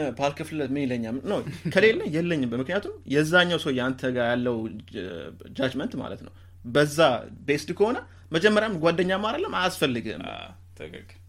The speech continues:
Speaker 1: አይደል እንዴ? ፊልተርን ማድረግ ትጀምራለህ።
Speaker 2: ከዛ
Speaker 1: ስለዚህ
Speaker 2: ሰው ጋር እንደዛ
Speaker 1: ነፃ መሆን
Speaker 2: መራቅ
Speaker 1: መቻል
Speaker 2: ነው፣
Speaker 1: አለብህ።
Speaker 2: መ-፣ መራቅ ነው ያለብህ ማለት
Speaker 1: በቃ።
Speaker 2: ነው።
Speaker 1: እና ከመን ያለህም ሪሌሽንሺፕ አንተ ሄልቲ ነው ማለት ነው። ስለሌለክ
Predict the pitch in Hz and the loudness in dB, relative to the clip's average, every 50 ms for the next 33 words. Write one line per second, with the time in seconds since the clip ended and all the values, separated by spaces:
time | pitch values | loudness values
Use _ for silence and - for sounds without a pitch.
0 | - - - 185 262 262 - - - 156 185 180 - 190 185 185 175 170 170 160 | -12 -6 -4 -2 0 0 -2 -2 0 0 0 4 4 4 4 6 4 2 2 0
1 | 151 - - 139 127 123 120 117 117 139 135 - 147 139 135 127 135 135 123 107 | -2 -2 -2 0 2 2 2 0 0 -2 -2 -4 -6 -6 -6 -4 -4 -4 -2 -4
2 | 123 127 151 165 139 127 185 180 180 175 170 165 151 127 135 147 131 120 113 120 | -2 2 2 2 4 6 6 6 6 6 6 4 4 4 4 4 4 4 4 0
3 | 110 110 - 87 117 120 127 - 120 127 139 139 135 - - 110 - - - - | -2 -4 -8 -10 -8 -8 -8 -6 -4 -2 0 0 0 -2 -4 -8 -10 -12 -12 -14
4 | - 62 73 - - 113 - - - - - - 135 165 196 170 - - 160 160 | -12 -12 -8 -6 -6 -6 -6 -8 -10 -12 -6 -4 0 2 2 2 2 2 2 2
5 | 160 160 165 160 156 165 160 156 156 151 151 160 160 - - - 175 180 196 190 | 4 4 4 4 4 4 2 0 0 0 -2 -4 -4 -4 -4 -2 -2 -2 -2 -2
6 | 453 523 - - - - 147 156 147 - 131 139 151 151 139 110 82 - - - | -6 -8 -10 -12 -2 2 2 2 2 0 -2 -2 0 0 -2 -2 -2 -4 -8 -14
7 | - - - 156 151 165 165 175 185 220 - - | -16 -8 -2 2 4 4 4 4 2 -2 -4 -6